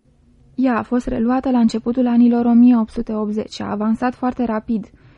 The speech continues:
fiind aproape terminată în o mie opt sute optzeci și trei, dar amenajarea și extinderea au durat până în o mie nouă sute paisprezece.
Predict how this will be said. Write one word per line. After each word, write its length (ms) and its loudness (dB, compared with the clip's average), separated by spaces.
fiind 220 -2
aproape 540 -2
terminată 520 2
în 80 -2
o 60 -2
mie 180 2
opt 120 -6
sute 200 -6
optzeci 300 -6
și 140 -10
trei, 280 -6
dar 320 -2
amenajarea 640 2
și 140 -8
extinderea 560 2
au 200 -2
durat 340 -4
până 460 6
în 100 2
o 80 4
mie 260 6
nouă 240 6
sute 300 -6
paisprezece. 800 -8